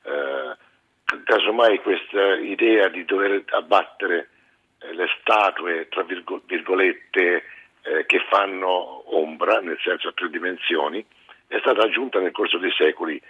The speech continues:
da, dai mullah che via via si sono succeduti integrando quello che vengono chiamati i detti, ma non certamente nel Corano. Questo è quello che ci sta dietro.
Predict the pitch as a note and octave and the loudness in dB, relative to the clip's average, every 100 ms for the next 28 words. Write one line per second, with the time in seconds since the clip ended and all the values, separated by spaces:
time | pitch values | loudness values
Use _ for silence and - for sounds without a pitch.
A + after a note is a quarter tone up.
0 | - _ - D2+ D2 - - - - _ | -20 _ 0 2 2 -2 -12 -20 -20 _
1 | _ _ F2+ D#2+ F2 F#2 F2 D#2 E2 - | _ _ -2 -2 -2 -4 0 0 0 -8
2 | - F2 D#2 F2 D2+ - - D#2 C2 - | -6 -2 0 0 0 0 0 -2 -4 -2
3 | F#2 G#2 - A2 - - - - E2+ G2 | -2 -4 -10 -12 -12 -20 -20 -12 -6 -2
4 | F#2 F2+ F#2+ F2 E2+ E2+ - D#2+ E2 D2+ | 2 2 2 -2 -4 -4 -4 -6 -6 -6
5 | - E2 - D#2+ D#2+ D#2+ - _ - D2 | -4 -2 -2 -4 0 0 -2 _ -12 -12
6 | - - - - F2 F2 G2+ G#2 - - | -12 -20 -8 0 0 2 0 0 -4 -4
7 | F#2+ F2+ D#2+ D2+ - D#2+ D2 D2 - - | -2 -2 -2 -4 -6 -6 -4 -6 -2 -4
8 | B1+ - - - - - _ - C#3+ C#3+ | -4 -8 -12 -14 -20 -20 _ 0 2 2
9 | B2 - E2+ F#2 F2 E2 - E2+ - - | 0 0 -2 -4 0 -2 0 -2 -2 -4
10 | - - | -4 -8